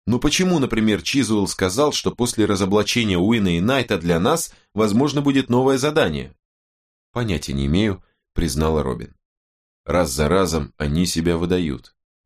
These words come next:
процитировал Страйк. "Кто себя выдает?" "Гэрэнт Уин. Я рассказала Чизуэллу о хищениях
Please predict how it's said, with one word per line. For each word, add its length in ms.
процитировал 640
Страйк. 460
"Кто 280
себя 320
выдает?" 560
"Гэрэнт 400
Уин. 340
Я 160
рассказала 580
Чизуэллу 580
о 120
хищениях 640